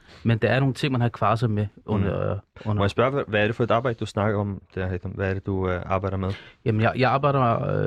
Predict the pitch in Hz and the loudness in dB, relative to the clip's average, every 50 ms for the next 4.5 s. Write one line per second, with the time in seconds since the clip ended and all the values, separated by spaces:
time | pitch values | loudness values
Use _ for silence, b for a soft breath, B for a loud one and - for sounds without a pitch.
0 | 98 95 95 101 101 98 123 - - 110 117 107 107 117 113 107 113 - - 135 | 0 0 0 0 -2 -2 -4 -4 0 0 0 2 2 0 -2 -4 -4 -2 -2 0
1 | 120 117 - - 123 117 95 92 110 110 123 117 117 120 123 117 110 - - 101 | 0 0 -2 -2 -2 0 2 0 2 2 2 2 2 2 0 0 -2 -4 -6 -6
2 | 101 - 104 101 104 107 113 127 131 - 123 113 - - - - 113 107 - - | -4 -2 0 0 2 2 2 0 0 -2 -6 -10 -10 -10 -2 0 0 0 2 0
3 | 107 98 98 104 98 - - - 98 - - 120 120 - - 143 143 - - 107 | 0 2 2 0 -2 -2 -2 -2 -4 -2 0 0 -2 0 -2 -6 -4 -2 0 2
4 | 120 113 107 113 107 98 110 113 107 | 2 2 2 2 2 2 2 0 0